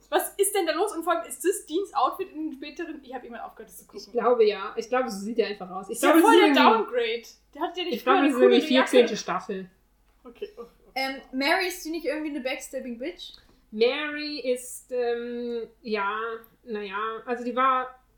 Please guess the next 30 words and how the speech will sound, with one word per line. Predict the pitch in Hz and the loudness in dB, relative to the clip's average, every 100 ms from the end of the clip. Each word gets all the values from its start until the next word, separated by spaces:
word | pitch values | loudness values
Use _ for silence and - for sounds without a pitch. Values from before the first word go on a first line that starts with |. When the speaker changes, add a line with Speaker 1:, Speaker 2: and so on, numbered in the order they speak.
| - _ - | -20 _ -6
Speaker 2:
äh, | 233 214 | -6 -6
sie | 202 | -10
hat | 214 | -8
so | 214 | -6
eine | 202 | -6
darke | 180 180 196 | -8 -12 -14
Vergangenheit. | - 185 202 208 202 202 196 _ | -14 -14 -12 -14 -12 -14 -16 _
Die | 202 196 | -14 -12
war | 185 202 | -10 -8
nämlich, | 208 208 196 - _ - | -8 -6 -8 -10 _ -16
ähm, | 202 190 190 190 185 _ _ _ _ _ _ - _ _ _ | -12 -12 -12 -14 -18 _ _ _ _ _ _ -20 _ _ _
irgendwie | 190 180 | -12 -10
so | 185 185 190 | -8 -10 -12
Auftragsmörderin | 202 190 - 202 185 - - - _ _ 214 190 190 185 196 196 190 | -10 -10 -8 -10 -10 -14 -18 -20 _ _ -18 -16 -14 -14 -14 -14 -14
oder | 196 190 | -14 -14
Speaker 1:
Das | 202 | -10
Speaker 2:
so. | 202 | -4
Speaker 3:
Oh, | |
Speaker 1:
finden | 254 240 | 2 2
Speaker 3:
das | |
ist | 320 | 4
Speaker 1:
wir | 330 | 4
Speaker 3:
aber | 302 | 2
Speaker 1:
ja | |
Speaker 3:
eigentlich | 226 - | 0 -2
Speaker 1:
schon | 311 | -2
mal | 277 269 | 2 4
Speaker 3:
cool. | 240 | 4
Speaker 1:
ganz | 262 254 | 2 -4
schön | 262 | -12